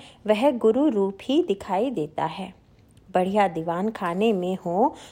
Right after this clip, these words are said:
तो गुरु दिखाई देते हैं और किसी गंदी जगत में हम हों तो गुरु दिखाई नहीं देते। ऐसी बात नहीं है। इस तरह सर्वत्र गुरु का रूप दिखाई देने लगता है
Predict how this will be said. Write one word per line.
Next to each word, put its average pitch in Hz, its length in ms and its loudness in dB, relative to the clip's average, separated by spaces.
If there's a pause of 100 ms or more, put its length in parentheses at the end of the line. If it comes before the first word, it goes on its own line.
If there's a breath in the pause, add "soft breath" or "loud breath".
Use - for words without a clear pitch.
(120)
तो 330 120 4
गुरु 233 320 4
दिखाई 196 460 2
देते 165 380 -2
हैं 160 240 -8 (340 soft breath)
और 208 120 4
किसी 185 320 -4
गंदी 170 380 -2
जगत 175 440 0
में 214 160 2
हम 202 240 -4
हों 180 300 0 (320 loud breath)
तो 294 120 4
गुरु 202 280 2
दिखाई 190 520 0 (100)
नहीं 175 340 0
देते। - 400 -8 (400 soft breath)
ऐसी 190 300 0
बात 214 340 2
नहीं 214 320 -2
है। 175 160 -6 (380 loud breath)
इस 269 200 -4
तरह 196 320 4 (220 loud breath)
सर्वत्र 269 640 4
गुरु 208 280 2
का 247 200 6
रूप 226 320 0
दिखाई 208 420 0
देने 165 300 0
लगता 160 360 -4
है 190 320 4